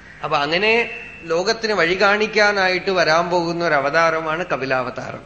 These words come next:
ഭഗവാന്റെ കപിലനായിട്ടുള്ള അവതാരം. ഈ അവതാരത്തിന് മൂലമായിട്ട്, അതായത് ഇതൊക്കെ സൃഷ്ടി ആരംഭത്തിൽ ഏർപ്പെടുന്ന അവതാരങ്ങൾ,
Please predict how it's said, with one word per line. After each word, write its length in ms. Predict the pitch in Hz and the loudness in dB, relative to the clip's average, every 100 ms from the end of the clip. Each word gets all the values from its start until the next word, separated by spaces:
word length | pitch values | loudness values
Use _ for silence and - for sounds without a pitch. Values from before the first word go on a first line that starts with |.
| - - - - - 120 | -20 -20 -20 -20 -18 -6
ഭഗവാന്റെ 580 | 127 139 139 143 185 - | 0 0 0 -4 -4 -6
കപിലനായിട്ടുള്ള 720 | 135 143 147 135 127 131 135 | -4 -4 -2 -2 -4 -8 -10
അവതാരം. 380 | 127 127 131 - - - - - - - - - - - - - - - 170 | -8 -8 -8 -10 -16 -20 -20 -20 -20 -20 -20 -20 -20 -20 -20 -20 -20 -10 0
ഈ 100 | 196 | 4
അവതാരത്തിന് 800 | 175 170 196 208 214 214 185 220 - - - - - | 4 6 4 4 0 0 -2 -2 -8 -20 -20 -20 -10
മൂലമായിട്ട്, 1000 | 165 180 214 214 170 151 143 139 - - - - - - - - - - - - - - - - - | -2 2 4 4 2 0 -4 -12 -18 -20 -20 -20 -20 -20 -20 -20 -20 -20 -20 -20 -20 -20 -20 -14 -6
അതായത് 220 | 151 175 | -4 -2
ഇതൊക്കെ 340 | 160 170 - | -2 -2 -2
സൃഷ്ടി 340 | 180 165 - 196 | -4 -4 0 4
ആരംഭത്തിൽ 600 | 185 190 202 202 202 190 | 6 4 -2 -6 -4 -2
ഏർപ്പെടുന്ന 460 | 165 160 165 160 | -2 -4 -6 -4
അവതാരങ്ങൾ, 640 | 147 135 147 143 139 123 | -2 0 0 0 -2 -4